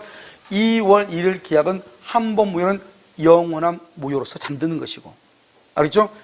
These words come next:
시월 일 일 날 새롭게 계약을 체결하는 것, 새로운 계약, 새로운 법률행위. 그러면 시월 일 일부터, 시월 일 일부터 이것을 뭐란다?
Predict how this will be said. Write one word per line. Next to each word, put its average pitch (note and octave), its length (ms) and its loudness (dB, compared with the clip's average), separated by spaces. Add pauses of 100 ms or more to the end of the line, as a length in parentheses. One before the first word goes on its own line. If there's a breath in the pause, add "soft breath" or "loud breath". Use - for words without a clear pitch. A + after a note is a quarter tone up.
(280 loud breath)
시월 B3 420 0
일 E3+ 80 -2
일 E3 60 -4
날 G3+ 200 2 (180)
새롭게 C4+ 760 -4
계약을 F#3 280 0
체결하는 D#3+ 360 -4
것, F#3+ 160 2 (220 loud breath)
새로운 G#3 480 2
계약, F#3 420 0
새로운 G#3+ 460 2
법률행위. E3 440 -4 (320 soft breath)
그러면 E3 240 -2
시월 B3 400 0
일 F3 60 -6
일부터, F#3 380 -4
시월 A3 240 -2
일 F3 40 -6
일부터 G3 380 -6 (300 loud breath)
이것을 E3 260 0
뭐란다? D3+ 340 0